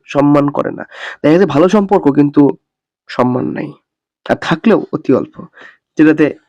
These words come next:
কষ্ট লাগে বুকে। And আমাকে সম্মান করতে হইলে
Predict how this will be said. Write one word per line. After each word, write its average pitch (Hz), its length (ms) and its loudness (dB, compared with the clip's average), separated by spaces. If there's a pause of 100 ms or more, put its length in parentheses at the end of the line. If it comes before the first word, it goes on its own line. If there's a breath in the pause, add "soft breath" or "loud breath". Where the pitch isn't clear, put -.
(120)
কষ্ট - 240 -4
লাগে - 240 -4
বুকে। - 260 -20 (600 loud breath)
And 120 280 -4 (460)
আমাকে 214 300 2
সম্মান 175 300 2
করতে 135 280 -2
হইলে 131 280 2